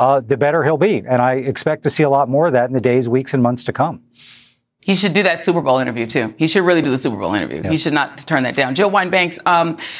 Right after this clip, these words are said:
Speaker 2: l-, let me ask you: What should happen in nor-, normally? I mean, because this feels something, this feels like misconduct almost by her. Because, I mean, it, it, th-, there's nothing in what he wrote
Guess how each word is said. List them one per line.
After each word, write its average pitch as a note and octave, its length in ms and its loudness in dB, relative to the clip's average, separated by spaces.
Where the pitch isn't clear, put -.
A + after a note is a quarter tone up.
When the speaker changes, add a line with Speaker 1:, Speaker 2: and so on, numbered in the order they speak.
Speaker 2:
l-, - 160 0
let C#4 180 0
me D#4+ 220 0
ask G3+ 320 -4
you: F3+ 160 4
What F#3+ 360 0
should G#3+ 260 0
happen C3+ 440 -2
in D#3 200 2
nor-, D3+ 200 0
normally? C#3 440 0
I - 40 -2
mean, A3 120 0
because B3+ 220 -4
this F4+ 220 -2
feels A#3 200 -2
something, A3 320 -2
this D#4+ 240 -4
feels G4+ 140 -2
like A3+ 140 -2
misconduct D#3+ 640 -2
almost A2 500 -4
by C3+ 180 0
her. A#2 440 -4
Because, A#3+ 440 -2
I A#3+ 60 -2
mean, B3 180 -2
it, C4 200 -2
it, B3+ 320 -4
th-, B3+ 140 -2
there's C4 220 2
nothing D#4+ 400 2
in A#3 520 0
what F#3 140 2
he G3 160 -4
wrote F3 480 0